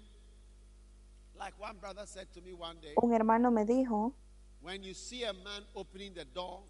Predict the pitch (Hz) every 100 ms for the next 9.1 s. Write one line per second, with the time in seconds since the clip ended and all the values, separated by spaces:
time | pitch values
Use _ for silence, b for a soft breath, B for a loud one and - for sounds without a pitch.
0 | - - 220 214 233 233 233 240 143 147
1 | - 175 220 233 233 233 247 214 208 -
2 | 208 - 208 214 220 208 202 226 233 247
3 | 214 202 214 240 254 202 208 214 226 190
4 | 247 226 208 202 214 214 202 247 233 -
5 | 202 196 247 - 262 233 208 202 208 202
6 | 190 196 - 185 180 175 - - 190 180
7 | 196 247 247 196 175 143 160 175 - -
8 | 214 208 226 - 240 233 220 285 - 175
9 | 175